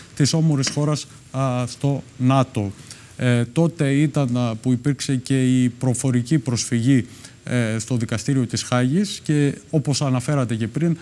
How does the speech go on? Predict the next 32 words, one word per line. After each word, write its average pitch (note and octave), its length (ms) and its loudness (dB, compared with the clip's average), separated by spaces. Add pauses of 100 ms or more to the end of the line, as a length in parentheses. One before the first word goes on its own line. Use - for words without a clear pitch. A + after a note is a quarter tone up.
(220)
είχαμε D3+ 340 2
την, C3 340 2
ε, A#2+ 300 -2
καταδίκη C3+ 680 4
της, - 300 -4
ε, G#2+ 200 -2 (200)
χώρας A#2 340 0
μας. F3+ 240 -8 (1000)
Επανέρχεται D3+ 720 4
το B2 120 0
θέμα C3+ 380 4
στο - 180 -2
προσκήνιο, A#2+ 680 2 (360)
α, A#2+ 100 -2 (720)
για B2 160 0
το B2+ 100 0
ζήτημα C#3 380 2
της - 180 0
ονομασίας B2+ 640 4
στα C3 180 0
τέλη D#3+ 200 4
του C3 120 2
δύο C#3 180 4
χιλιάδες C3 380 0
δεκαεπτά, C3 600 0 (420)
με C3+ 160 4
αφορμή C3 460 4
τη D#3+ 120 -2
Σύνοδο D3+ 360 2
Κορυφής A#2 440 -2
του A#2+ 120 -4
νατο, C3+ 380 0